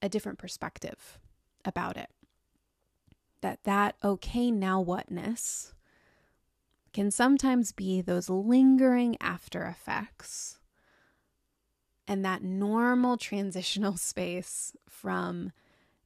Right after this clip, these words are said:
everything that you've just come from in your day,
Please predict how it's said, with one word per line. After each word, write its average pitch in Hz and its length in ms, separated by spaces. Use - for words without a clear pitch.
everything 226 1120
that 185 120
you've 170 220
just - 280
come 190 360
from 202 560
in 175 180
your - 200
day, 214 420